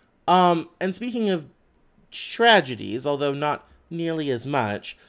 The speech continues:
um, National Review had a great article on the death of A M radio. Now, here's why this is ironic. So National Review is a conservative publication.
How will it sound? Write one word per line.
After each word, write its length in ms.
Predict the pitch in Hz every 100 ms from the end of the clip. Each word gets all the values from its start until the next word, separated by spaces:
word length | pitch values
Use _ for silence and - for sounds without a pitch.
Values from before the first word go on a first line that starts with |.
| _ _
um, 640 | 156 151 135 127 120 113 - _ _ _ _ _
National 560 | 160 165 180 196 190 180
Review 800 | 156 143 214 240 127 113 117 139 _ _
had 180 | 156
a 60 | 151
great 220 | 143 170
article 380 | - 139 139 143
on 180 | - 127
the 80 | 127
death 300 | 117 127 127
of 100 | 113
A 120 | 110
M 180 | 104 110
radio. 560 | 135 120 104 73 76 - -
Now, 280 | - 170 160
here's 360 | - 196 240 190
why 180 | 175 165
this 180 | 143
is 100 | 147
ironic. 460 | 131 117 107 - - - _ _ _ _ _
So 160 | -
National 360 | 175 208 240 220
Review 200 | 190 151
is 120 | 135
a 40 | 127
conservative 400 | 127 123 120 117
publication. 560 | 104 104 - - -